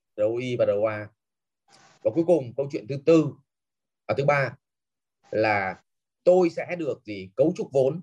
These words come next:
thì tôi được cấu trúc bao nhiêu tiền và được bao nhiêu phần trăm. Và phải trả lời được các câu hỏi đó. Vậy thì muốn trả lời được bằng đấy câu hỏi thì bắt buộc em phải biết xây dựng, à, trải nghiệm khách hàng, cơ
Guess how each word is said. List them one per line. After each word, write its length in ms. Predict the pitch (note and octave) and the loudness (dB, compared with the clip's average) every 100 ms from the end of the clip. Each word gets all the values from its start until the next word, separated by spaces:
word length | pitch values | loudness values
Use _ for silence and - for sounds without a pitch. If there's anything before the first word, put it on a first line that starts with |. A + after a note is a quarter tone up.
| - | -10
thì 100 | - A2 | -8 0
tôi 120 | C3+ | 0
được 120 | A#2 | 0
cấu 140 | G#2 A#2+ | -2 -2
trúc 160 | F3+ F3 | -2 -2
bao 240 | - E3 D#3+ | 0 0 0
nhiêu 160 | D#3 D#3 | -2 2
tiền 240 | C3 G#2+ F#2+ | 0 0 -2
và 60 | F#2 | -6
được 100 | G2 | -4
bao 120 | A#2 | -4
nhiêu 120 | A#2 A2 | -4 -8
phần 80 | F2+ | -10
trăm. 120 | G#2+ F#2+ _ _ _ _ _ _ _ _ _ _ _ _ _ _ _ _ _ _ _ _ | -12 -14 _ _ _ _ _ _ _ _ _ _ _ _ _ _ _ _ _ _ _ _
Và 80 | C3+ | 0
phải 120 | C#3 C#3 | 2 2
trả 120 | G#2 | 2
lời 160 | C3+ C#3 | 4 4
được 80 | C3+ | 2
các 100 | F#3+ | 0
câu 140 | F3 | -2
hỏi 140 | C3+ E2 | -2 -10
đó. 140 | F#2 - _ _ _ _ _ _ _ _ _ _ _ _ _ _ | -14 -16 _ _ _ _ _ _ _ _ _ _ _ _ _ _
Vậy 100 | - B2 | -10 -8
thì 80 | |
muốn 260 | D3 E3 G#3+ | -2 0 0
trả 140 | G#3 C3 | 0 0
lời 180 | C3+ | 0
được 80 | C3+ | 0
bằng 160 | C3 B2 | -4 -6
đấy 140 | C3 C3+ | -6 -6
câu 160 | D#3+ | -6
hỏi 240 | C3+ G2+ E2 | -8 -10 -10
thì 120 | G#2 B2 | -12 -4
bắt 140 | G#3 - | -4 -2
buộc 320 | F#3+ E3 C#3+ | 2 2 4
em 220 | - D3+ D3 | 4 2 2
phải 160 | A#2 E2+ | -2 0
biết 140 | D#3 G#3+ | 0 -2
xây 360 | - E3+ E3 | -2 0 0
dựng, 300 | D3+ C#3+ A#2 _ | 0 -4 -6 _
à, 320 | G2 F2+ E2 - _ _ _ _ - | -6 -6 -8 -14 _ _ _ _ -2
trải 300 | B2+ F#2+ D#2+ | 0 0 -2
nghiệm 320 | B2+ C3 - | 0 0 0
khách 220 | E3 F#3 | -4 -4
hàng, 340 | C#3 B2+ G#2+ F#2 | -2 -2 -2 0
cơ 220 | D3 D3 | 2 2